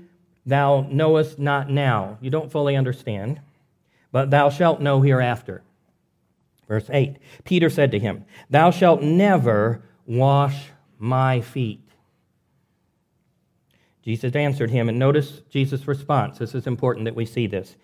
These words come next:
"If I wash thee not, thou hast no part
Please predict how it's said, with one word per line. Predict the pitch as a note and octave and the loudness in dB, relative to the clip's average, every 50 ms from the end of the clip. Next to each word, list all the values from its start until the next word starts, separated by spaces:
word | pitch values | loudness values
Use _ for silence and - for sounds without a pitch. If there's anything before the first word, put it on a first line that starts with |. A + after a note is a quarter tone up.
| _ _ _ _ _ _ _ _ _ - | _ _ _ _ _ _ _ _ _ 2
"If | D#3 F#3 G#3 A#3 A3 - - - - - - _ _ _ _ - | 4 6 6 4 2 -2 -10 -16 -20 -20 -20 _ _ _ _ -4
I | C3+ D3+ D3+ D#3+ D#3+ E3 E3+ E3+ E3+ F3 E3+ E3+ - - _ - | 0 0 2 2 2 2 2 2 2 0 0 -2 -6 -14 _ -12
wash | A#2+ A2 A#2+ C3+ D3+ D#3+ F3 F3 - - - - - | -6 -4 -2 0 0 0 0 -2 -4 -10 -18 -14 -8
thee | C3 B2 C#3+ D#3 D#3+ D#3+ D#3+ E3 C#3+ C3 | -6 -4 -2 -2 -2 -2 -4 -6 -8 -8
not, | A#2+ B2 C3 C#3+ C#3+ C3 A2+ G2+ G#2 - - _ - _ _ _ _ _ _ _ _ _ _ _ _ _ _ _ _ _ _ _ _ - | -8 -4 -2 0 0 0 0 0 -2 -8 -14 _ -20 _ _ _ _ _ _ _ _ _ _ _ _ _ _ _ _ _ _ _ _ -8
thou | A#2+ B2+ C#3 C#3+ C#3 C#3 C#3 | -2 0 2 2 4 2 2
hast | C#3 C#3 C3+ C3 A#2+ - - | 2 0 0 -2 -2 -4 -6
no | B2+ C3+ D3 D#3 E3 E3+ F3 E3+ | -4 -2 0 0 0 0 0 0
part | E3+ E3+ - - D#3 D#3 D3+ D3 D3 D3 D3 | -2 -4 -6 -4 -2 0 2 0 0 -2 -6